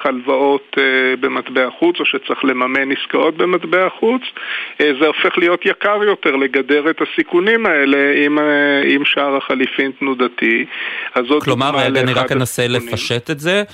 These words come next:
Speaker 2: אם אני יבואן שרוצה להחליט, אה,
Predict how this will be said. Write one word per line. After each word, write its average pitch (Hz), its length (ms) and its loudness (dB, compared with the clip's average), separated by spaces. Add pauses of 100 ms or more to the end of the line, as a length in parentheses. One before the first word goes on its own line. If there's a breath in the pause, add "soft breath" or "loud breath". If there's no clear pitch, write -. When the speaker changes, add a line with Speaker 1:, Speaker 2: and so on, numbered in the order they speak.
(380 loud breath)
Speaker 2:
אם 165 200 2
אני 135 460 2
יבואן 107 680 -2 (140)
שרוצה 117 800 -2
להחליט, 107 720 -2 (140)
אה, 98 220 0